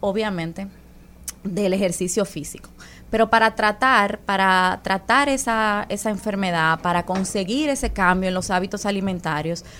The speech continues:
nosotros necesitamos ya las nuevas guías canadienses que fueron presentadas en, en mayo en el Congreso Europeo de Obesidad,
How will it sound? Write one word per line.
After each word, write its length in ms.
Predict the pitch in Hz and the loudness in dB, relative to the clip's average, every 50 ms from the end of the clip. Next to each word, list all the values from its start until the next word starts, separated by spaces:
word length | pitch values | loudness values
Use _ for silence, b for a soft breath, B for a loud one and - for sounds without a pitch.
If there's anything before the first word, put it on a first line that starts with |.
| B B B | B B B
nosotros 380 | 190 190 - 208 208 214 226 | -6 -4 -4 -4 -2 -2 -2
necesitamos 1000 | 226 226 220 208 - 208 - - 185 - - 196 190 190 180 175 175 185 180 - | -2 -2 -4 -4 -6 -6 -6 -8 -8 -4 -2 0 0 0 0 0 -2 -4 -6 -8
ya 500 | 160 160 190 180 180 185 196 202 214 214 - | -6 -2 0 2 2 2 2 2 0 -2 -2
las 180 | 214 220 202 | -2 -2 0
nuevas 420 | 196 196 214 233 247 262 247 196 190 | 0 0 0 0 0 0 -2 -2 -4
guías 360 | 190 196 185 170 170 175 175 | -6 -4 -2 -2 -2 -2 -4
canadienses 800 | - 185 180 180 175 160 175 175 175 175 175 170 160 180 175 - | -4 -4 -2 -2 -2 -2 -2 -2 -2 -2 -2 -4 -6 -8 -10 -12
que 100 | - 165 | -12 -12
fueron 240 | - - 165 175 170 | -8 -8 -6 -6 -6
presentadas 680 | - 190 185 202 190 190 185 185 190 185 190 185 - - B B B B B B B B B | -6 -8 -6 -6 -6 -4 -2 -2 0 0 0 -2 -4 -8 B B B B B B B B B
en, 720 | B - 190 185 185 185 185 180 180 175 175 170 170 160 - | B -2 -2 0 0 0 0 0 0 0 0 -2 -2 -4 -4
en 240 | - 180 175 175 175 | -4 -2 0 0 2
mayo 400 | 175 180 185 185 180 170 175 175 | 2 4 4 4 2 2 0 0
en 140 | 170 170 170 | -2 -2 -2
el 100 | 170 165 | -4 -4
Congreso 720 | - 170 165 165 165 170 175 175 - 190 185 180 180 180 175 | -2 -2 0 0 0 0 0 0 0 2 2 4 4 4 4
Europeo 580 | 170 170 165 170 165 170 - 175 175 170 165 165 | 4 2 2 0 0 0 0 0 2 2 2 2
de 100 | 165 165 | 2 2
Obesidad, 640 | 165 165 170 165 - 180 170 160 160 151 147 147 | 2 0 0 -2 -4 -4 -2 0 0 0 0 -2